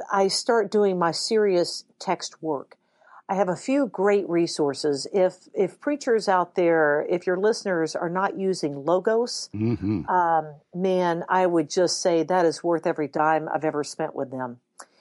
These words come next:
Speaker 1: It's an online database, uh, that allows you access to pretty much whatever resources you're willing to pay for and download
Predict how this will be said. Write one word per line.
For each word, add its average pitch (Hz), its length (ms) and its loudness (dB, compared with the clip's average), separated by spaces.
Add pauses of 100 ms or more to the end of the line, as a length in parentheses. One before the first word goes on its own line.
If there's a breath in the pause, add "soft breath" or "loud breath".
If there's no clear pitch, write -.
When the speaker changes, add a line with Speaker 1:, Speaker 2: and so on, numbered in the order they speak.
(220 loud breath)
Speaker 1:
It's 180 220 -4
an 190 100 -4
online 208 800 2
database, 170 880 0
uh, 165 380 4
that 165 340 2
allows 180 480 0
you 185 140 -2
access 160 800 -2
to 160 340 0 (280 loud breath)
pretty 302 220 0
much 226 280 0
whatever 208 300 2
resources 185 720 -2
you're 202 120 2
willing 196 320 0
to 151 60 2
pay 190 260 0
for 143 480 0
and 147 340 -4
download 156 580 2